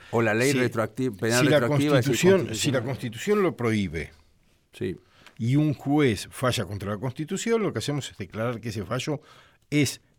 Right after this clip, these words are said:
Speaker 2: inconstitucional
Speaker 1: Pero
Speaker 2: y
Speaker 1: ¿quién es, quién
Speaker 2: recurrimos a la autoridad, seguimos recurriendo a la autoridad, que es la Constitución y no una
Speaker 1: pero
Speaker 2: ley
Speaker 1: quiénes somos
Speaker 2: subalterna.
Speaker 1: nosotros los, los que declaran inconstitucional?
Speaker 2: Bueno,
Speaker 1: O-,
Speaker 2: los
Speaker 1: otros
Speaker 2: jueces.
Speaker 1: jueces. Ah, entonces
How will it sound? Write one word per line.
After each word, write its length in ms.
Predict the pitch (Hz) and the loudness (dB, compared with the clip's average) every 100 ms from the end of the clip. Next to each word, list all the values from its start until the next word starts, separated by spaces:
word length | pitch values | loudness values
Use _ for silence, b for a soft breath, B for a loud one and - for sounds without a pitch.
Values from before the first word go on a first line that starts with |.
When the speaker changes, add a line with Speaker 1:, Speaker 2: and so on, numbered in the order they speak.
| - | -4
Speaker 2:
inconstitucional 1040 | 120 104 117 - 107 95 131 117 117 147 - B | -2 0 -2 -4 -6 -6 -2 2 2 0 -4 B
Speaker 1:
Pero 140 | 123 117 | -4 0
Speaker 2:
y 40 | |
Speaker 1:
¿quién 120 | 156 160 | 4 4
es, 60 | |
quién 100 | 139 127 | 4 2
Speaker 2:
recurrimos 800 | 156 147 151 143 180 226 208 135 | 4 2 2 2 2 2 2 2
a 40 | |
la 60 | 117 | 2
autoridad, 520 | 110 101 135 190 131 | 2 0 6 6 6
seguimos 520 | - 107 160 220 147 | 0 0 2 4 4
recurriendo 480 | 95 87 104 120 110 | 0 -8 -4 -2 0
a 40 | |
la 20 | 107 | -2
autoridad, 500 | 98 98 117 156 - | -2 0 0 0 0
que 120 | 120 | 0
es 60 | |
la 100 | 113 | 2
Constitución 840 | 104 104 113 95 104 120 131 160 - B B B | 0 -4 -6 -8 -4 -2 0 -2 -6 B B B
y 180 | 113 120 | 0 4
no 140 | 143 | 4
una 200 | 151 135 | 4 4
Speaker 1:
pero 100 | 120 | 4
Speaker 2:
ley 80 | 127 | 6
Speaker 1:
quiénes 220 | - 175 | 6 4
somos 280 | 165 127 113 | 2 2 2
Speaker 2:
subalterna. 260 | 120 110 101 | 2 2 2
Speaker 1:
nosotros 360 | 110 80 101 | 0 -2 -4
los, 200 | 101 98 - - - | -4 -6 -8 -18 -6
los 200 | 101 101 | -6 -4
que 140 | 113 | -4
declaran 500 | 104 104 123 123 113 | -2 0 0 0 0
inconstitucional? 1040 | 110 107 98 101 107 92 92 90 82 78 - _ _ _ _ | -2 -4 -8 -8 -10 -8 -6 -6 -8 -12 -16 _ _ _ _
Speaker 2:
Bueno, 240 | - 95 113 | -8 -4 -2
Speaker 1:
O-, 80 | 120 | -2
Speaker 2:
los 120 | 123 | -2
Speaker 1:
otros 160 | 123 | 0
Speaker 2:
jueces. 260 | 120 131 127 | 2 2 2
Speaker 1:
jueces. 220 | 123 - 135 | -2 -2 0
Ah, 340 | 196 190 82 | 4 4 0
entonces 360 | - 147 151 | -4 -2 -2